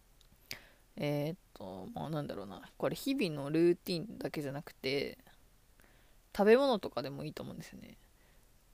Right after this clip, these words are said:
なんか他の人の習慣があんまりよくわかんないんですけど、なんか私普段買うものが結構同じで、まあ、食事も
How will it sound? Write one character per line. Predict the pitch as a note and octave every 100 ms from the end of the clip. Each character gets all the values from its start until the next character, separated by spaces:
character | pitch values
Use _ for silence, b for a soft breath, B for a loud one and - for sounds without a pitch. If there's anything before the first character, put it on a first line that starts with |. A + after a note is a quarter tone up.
| - - _ - - -
な | F3
ん | D#3
か |
他 | - - A3+
の | B3+
人 | -
の | A#3 A#3
習 | - A3+
慣 | A3 G#3
が | F#3+
あ |
ん | F3+
ま |
り | F3+
よ | F#3
く | -
わ |
か | A#3 D3+
ん | D3+
な | A#2+
い |
ん |
で | -
す | -
け | -
ど、 | - - - - - - - - - - b b b b b - - -
な |
ん | F#3+
か | D#3+
私 | - -
普 | - C#4
段 | G3 D3+ - -
買 | - G#3+
う |
も | A#3+ B3
の | G3+
が | E3 -
結 | - F#3+
構 | - -
同 | E3 E3 F#3
じ | F#3+ F3+
で、 | A2+ F#2 - - - - - - - - - -
ま |
あ、 | D#3+
食 | F3 D#3+ A3+
事 | A#3
も | A3+ A3 -